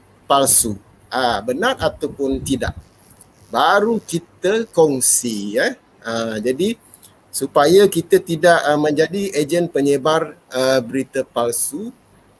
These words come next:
yang boleh mengakibatkan, ah,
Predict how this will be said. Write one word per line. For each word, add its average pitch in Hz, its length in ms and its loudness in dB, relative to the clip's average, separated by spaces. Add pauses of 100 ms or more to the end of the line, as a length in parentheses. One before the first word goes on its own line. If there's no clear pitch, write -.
(100)
yang 147 340 2
boleh 156 340 0
mengakibatkan, 147 1120 0 (260)
ah, 147 580 4